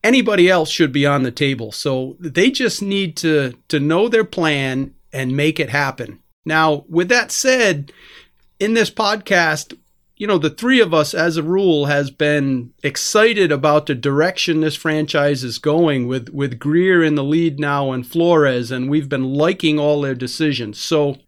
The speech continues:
right now, I'm happy and content just to let them work their draft the way they want to do it and just hope for the best, because they haven't done anything that we really shook our heads at yet. So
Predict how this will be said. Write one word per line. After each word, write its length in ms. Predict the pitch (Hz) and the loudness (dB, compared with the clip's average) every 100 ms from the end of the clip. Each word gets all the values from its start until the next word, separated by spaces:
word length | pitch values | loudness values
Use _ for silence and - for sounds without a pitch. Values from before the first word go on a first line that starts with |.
| _ | _
right 360 | 143 151 269 269 | -4 0 0 0
now, 580 | 214 226 240 254 196 - - | 2 4 4 0 -2 -8 -8
I'm 640 | 156 208 226 214 185 156 - | -2 2 2 0 -4 -6 -6
happy 560 | 180 190 - 226 220 | -2 -2 -2 -4 0
and 180 | 170 143 | 0 0
content 640 | 165 147 - 185 202 247 _ _ - | -2 -4 -2 0 0 -2 _ _ -10
just 320 | 131 175 185 - | -2 0 0 -2
to 80 | |
let 380 | 139 143 175 - | -2 2 0 0
them 360 | 202 180 156 143 | 0 2 2 0
work 340 | 160 185 - | 0 0 -2
their 460 | 180 175 165 147 135 - _ _ | 0 2 4 2 -2 -12 _ _
draft 720 | - 156 156 165 180 - - | -2 2 4 2 0 -4 -12
the 80 | 147 | -6
way 240 | 135 160 165 | 0 2 2
they 160 | 160 | 2
want 280 | 147 156 165 | 2 2 2
to 60 | 139 | 2
do 260 | 143 165 | 4 4
it 220 | 190 - _ | 2 -4 _
and 640 | 139 139 143 139 135 127 - _ _ _ _ _ - | -6 -4 -2 -2 -2 -6 -10 _ _ _ _ _ -6
just 240 | 156 - | -6 -2
hope 220 | 170 175 | -2 -2
for 80 | 180 | -4
the 80 | 147 | -4
best, 420 | 120 175 147 - | 0 2 0 -4
because 560 | 143 131 160 147 - - - | -6 -2 -2 -2 -6 -10 -6
they 220 | 147 170 | -2 -2
haven't 400 | 208 247 233 156 | 0 -2 -4 -2
done 260 | 175 190 | 0 0
anything 800 | 196 190 170 - 175 170 160 147 143 | 0 -2 -2 -2 2 2 2 0 -2
that 220 | 156 151 | -2 -2
we 180 | 147 143 | -2 -2
really 420 | 127 156 185 175 | 0 2 2 2
shook 320 | 151 - 185 | 2 0 0
our 160 | 160 143 | 2 2
heads 300 | 143 156 139 | 2 0 0
at 260 | 131 117 131 | -2 -2 -6
yet. 320 | 135 120 - | -8 -8 -8
So 340 | - 143 135 | -2 0 0